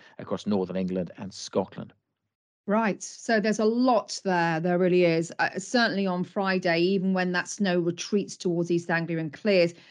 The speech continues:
Speaker 2: there will be some residual, uh, snow showers just running in on sort of eastern
Speaker 1: Mm.
Speaker 2: counties of England.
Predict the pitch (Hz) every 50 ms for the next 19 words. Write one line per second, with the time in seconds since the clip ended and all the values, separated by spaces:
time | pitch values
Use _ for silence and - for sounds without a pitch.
0 | - _ _ - 202 202 196 202 226 208 190 190 190 - 196 185 180 180 165 180
1 | 180 175 - 180 170 170 170 165 165 175 - - 165 160 160 - - 196 175 165
2 | - 185 165 160 160 - 190 175 - 190 190 180 175 175 175 170 170 170 170 170
3 | 170 165 160 - - - - - - 226 180 - 196 214 233 226 208 190 165 165
4 | 165 - 170 160 - - 185 185 180 180 190 185 180 180